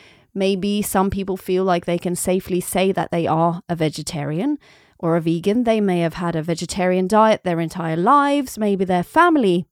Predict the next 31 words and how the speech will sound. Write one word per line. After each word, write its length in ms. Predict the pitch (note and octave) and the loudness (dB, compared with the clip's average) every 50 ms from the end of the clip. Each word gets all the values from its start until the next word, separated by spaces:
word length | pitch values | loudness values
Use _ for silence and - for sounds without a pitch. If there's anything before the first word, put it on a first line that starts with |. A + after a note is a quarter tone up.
| _ _ | _ _
all 160 | - B3+ C#4 C#4 | 0 0 0 2
do 180 | A3 C4+ C4+ | 2 0 0
the 120 | A3+ C4 C4+ | 0 -2 -2
same. 340 | - D4+ D#4+ D4+ G#3 E3 - - - - | 0 0 0 0 0 -2 -4 -8 -12 -4
And 120 | - A3 A#3+ | -2 0 0
it 140 | A#3+ G#3+ - | 0 0 2
does 260 | C#4+ E4 F#4+ G4 - | 2 2 2 2 -2
feel 300 | - - F3+ F3 E3+ E3 | -4 -2 0 2 2 2
like 200 | E3 D#3+ D#3+ - | 2 0 -2 -4
it's 120 | E3+ D#3+ | -6 -8
part 340 | - - F#3+ D#3+ D#3+ D#3 - | -6 -4 -2 -2 -2 -2 -6
of 80 | E3 E3 | -4 -2
their 200 | E3+ E3 D#3+ D#3+ | -2 0 0 0
identity. 720 | D#3+ D#3 D#3+ D3+ D3+ D#3 - - - - - - E3 - _ _ _ _ _ _ - | -2 -2 -2 -4 -4 -6 -8 -12 -14 -14 -14 -14 -14 -16 _ _ _ _ _ _ -2
That's 260 | G3+ F#3+ C4 - - | -2 -2 0 -2 -4
totally 380 | - - A#3 A3+ A3+ A#3 B3+ B3 | -4 -2 -2 0 0 -2 -4 -2
fine. 420 | - A3+ G3 F3 E3+ E3+ E3+ E3 - _ _ - - - _ - | -2 -2 -2 -2 -2 -4 -6 -6 -10 _ _ -20 -20 -20 _ -4
But 100 | A#3+ B3 | 0 0
the 80 | C4+ | 0
problem 560 | C4+ - - F#4 F#4 F#4 C#4+ A#3 F#3+ F3 E3 - _ _ - | -2 2 2 2 2 4 2 0 0 0 -2 -6 _ _ -4
with 140 | F#3 F3 | -2 0
these 280 | F#3 F#3+ F3+ F3 - - - _ _ _ _ - | 0 0 -2 -2 -6 -10 -14 _ _ _ _ -4
boxes 520 | F3 - - - - F#3+ F3+ E3 D#3 - | -4 -4 -4 -6 -4 -2 -2 -2 -2 0
that 140 | - F#3+ - | 0 0 2
we 140 | F3 E3 D3 | 0 -2 -2
put 180 | - A3 - | -2 -6 -6
people 320 | - G#3 F#3 E3+ - F#3 F3+ | -4 -4 -4 -2 -2 -2 0
in 180 | E3 E3 E3+ - - - - - - - _ _ _ | 0 -2 -2 -4 -8 -16 -20 -20 -20 -20 _ _ _
is 380 | - A#3+ B3+ C4+ B3 - - - _ _ - | -4 -2 -2 -2 -2 -6 -10 -14 _ _ -6
it 160 | C4 D4 D4+ | -6 -6 -6
feels, 800 | - - - - C#4+ D4 D#4+ E4 D#4+ C#4 A#3+ G#3+ - - - | -10 -16 -8 -4 0 2 2 2 4 2 2 0 -2 -8 -12